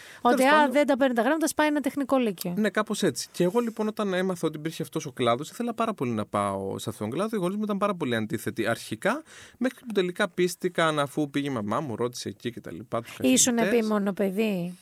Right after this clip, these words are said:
Speaker 2: Ναι, πάρα πολύ. Ήθελα οπωσδήποτε να γίνει το δικό μου. Ναι.
Speaker 1: Γιατί αυτό ακούω τόση ώρα
Speaker 2: Ναι, ναι,
Speaker 1: εγώ,
Speaker 2: και
Speaker 1: ότι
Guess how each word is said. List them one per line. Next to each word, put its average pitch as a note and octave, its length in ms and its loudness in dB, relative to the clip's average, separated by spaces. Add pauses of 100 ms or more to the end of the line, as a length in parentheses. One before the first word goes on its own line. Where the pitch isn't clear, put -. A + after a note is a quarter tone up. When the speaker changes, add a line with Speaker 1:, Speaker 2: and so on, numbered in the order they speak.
(140)
Speaker 2:
Ναι, C3+ 220 -2
πάρα A2 240 -6
πολύ. G2+ 180 -4
Ήθελα D#3 200 -4
οπωσδήποτε D#3 340 -4
να E3+ 80 -4
γίνει F3 60 -10
το G3 60 -6
δικό - 240 -8
μου. F#2+ 160 -12 (240)
Ναι. G2+ 300 -6 (240)
Speaker 1:
Γιατί A3 240 0
αυτό C4+ 200 2
ακούω G#3+ 320 0
τόση G3+ 360 0
ώρα G#3+ 140 2
Speaker 2:
Ναι, F3+ 160 2
ναι, B2+ 80 0
Speaker 1:
εγώ, D#3 100 0
Speaker 2:
και B3+ 80 0
Speaker 1:
ότι D#4 100 2